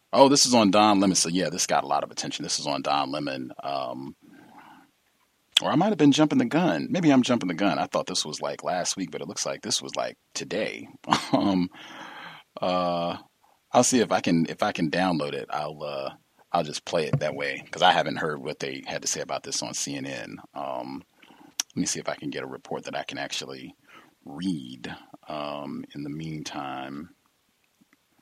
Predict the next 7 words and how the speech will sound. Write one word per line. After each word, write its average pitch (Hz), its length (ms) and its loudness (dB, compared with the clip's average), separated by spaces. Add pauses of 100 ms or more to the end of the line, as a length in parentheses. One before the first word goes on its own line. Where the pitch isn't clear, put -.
(480)
Let's 98 220 -12
see. 57 800 -12 (2500)
Parents 139 580 2
livid 82 540 -2
over 78 380 -6
elementary 104 560 0
school's 87 460 -4